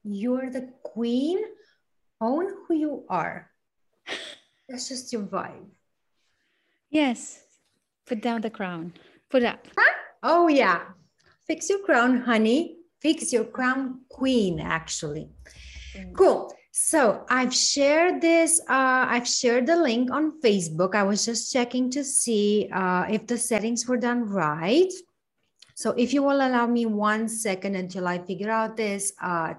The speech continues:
Speaker 1: tech thing, and then I'll be
Speaker 2: You are
Speaker 1: right
Speaker 2: so glamour. I just love you.
Speaker 1: Oh, that's just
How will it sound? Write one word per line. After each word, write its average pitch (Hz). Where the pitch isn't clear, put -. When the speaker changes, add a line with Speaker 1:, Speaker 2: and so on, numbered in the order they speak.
Speaker 1:
tech 226
thing, 233
and 190
then 208
I'll 196
be 180
Speaker 2:
You -
are 233
Speaker 1:
right 175
Speaker 2:
so 247
glamour. 196
I 202
just 202
love 180
you. 165
Speaker 1:
Oh, 233
that's -
just -